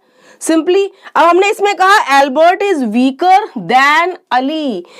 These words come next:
अली से ज्यादा, अली की अपेक्षा वो क्या है, एल्बर्ट ज्यादा वीक है, यानी दोनों में क्या हुआ, कंपैरिजन हुआ, एक कम है, एक ज्यादा है। ठीक है,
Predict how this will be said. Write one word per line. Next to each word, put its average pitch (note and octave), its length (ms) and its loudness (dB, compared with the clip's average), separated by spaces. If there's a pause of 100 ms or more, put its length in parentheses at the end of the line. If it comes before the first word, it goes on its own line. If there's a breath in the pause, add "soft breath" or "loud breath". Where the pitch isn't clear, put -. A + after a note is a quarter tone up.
(240 loud breath)
अली F#4 480 0
से F4 500 -2
ज्यादा, B3+ 380 2
अली D#4 440 0
की E4 180 -2
अपेक्षा B3+ 540 -4
वो C#4+ 420 -2 (360 soft breath)
क्या C#4+ 140 0
है, D4+ 280 2
एल्बर्ट D#4+ 400 0
ज्यादा A#3 400 -2
वीक D#4 360 0
है, G#3 240 -2
यानी A3 320 -2
दोनों B3 320 0
में D4 140 -6
क्या F4+ 160 0
हुआ, F#4+ 360 2 (340 soft breath)
कंपैरिजन D4+ 540 -2
हुआ, D4 340 0 (280 soft breath)
एक A#3+ 240 0
कम D#4 260 0
है, F4 60 -6
एक D4 260 -2
ज्यादा E4 300 -2
है। G3 240 -8 (440 soft breath)
ठीक - 140 -2
है, A#4+ 160 -2